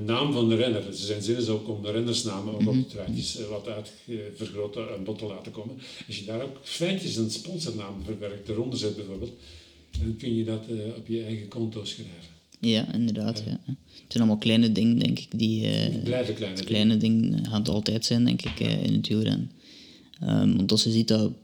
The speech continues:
Speaker 2: Patrick Lefevre, die het al zo lang doet, al zo lang succesvol is, nog altijd moet om de zoveel jaar blijven zoeken achter, eh, een nieuwe grote sponsor.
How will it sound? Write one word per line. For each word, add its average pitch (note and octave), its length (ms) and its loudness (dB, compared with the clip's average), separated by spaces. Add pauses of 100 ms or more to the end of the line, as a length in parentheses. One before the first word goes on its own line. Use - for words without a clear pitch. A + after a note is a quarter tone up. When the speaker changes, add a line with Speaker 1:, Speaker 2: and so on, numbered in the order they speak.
(100)
Speaker 2:
Patrick G#2+ 300 0
Lefevre, G#2+ 440 2
die A2 120 6
het G#2+ 80 2
al G#2 140 4
zo A2+ 240 4
lang C3 200 8
doet, A#2 300 4
al G#2+ 160 2
zo G#2+ 200 4
lang A2+ 220 6
succesvol A2 540 4
is, A#2+ 180 4
nog G#2+ 300 4
altijd A2 440 4
moet - 400 2 (340)
om A#2+ 180 8
de A#2 80 10
zoveel G#2+ 260 6
jaar G#2+ 260 6
blijven A2 680 6 (140)
zoeken A#2+ 360 6
achter, A#2 460 2
eh, A#2+ 200 2 (160)
een G#2 160 6
nieuwe A2+ 260 10
grote A2 280 6
sponsor. A#2 440 4